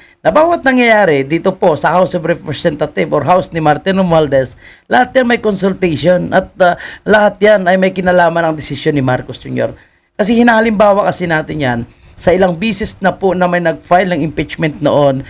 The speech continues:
kay Leni Robredo, no? Ngunit hindi pumapayag si Tatay Digong.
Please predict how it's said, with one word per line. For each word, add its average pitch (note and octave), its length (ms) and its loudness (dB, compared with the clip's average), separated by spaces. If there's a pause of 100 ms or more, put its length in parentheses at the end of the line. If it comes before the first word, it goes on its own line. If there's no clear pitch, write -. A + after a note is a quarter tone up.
(180)
kay E3+ 160 0
Leni F3+ 240 2
Robredo, C#3+ 720 0 (240)
no? F#3 320 2 (160)
Ngunit F#3+ 480 0
hindi F3+ 480 0
pumapayag D#3+ 880 2
si D3+ 160 -2
Tatay C#3 480 0
Digong. B2 400 -4